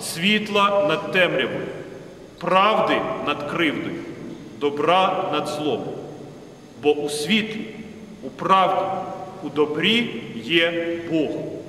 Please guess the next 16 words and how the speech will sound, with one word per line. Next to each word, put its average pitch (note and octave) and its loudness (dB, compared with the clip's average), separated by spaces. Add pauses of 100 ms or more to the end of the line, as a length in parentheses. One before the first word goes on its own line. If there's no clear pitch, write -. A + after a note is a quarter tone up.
(1200)
Свящі-, C#3+ 0
святійший D#3+ -2
патріарх E3+ 4
і - -4
синод E3 -2 (600)
благословили D#3+ 2
підносити F3+ -2
особливі F#3 -2
прохання F3+ 0
і F3 0
молитви F3+ -2 (1160)
за D3 0
Україну D#3 2 (240)
у - -8
ці - -6
дні. A2 -6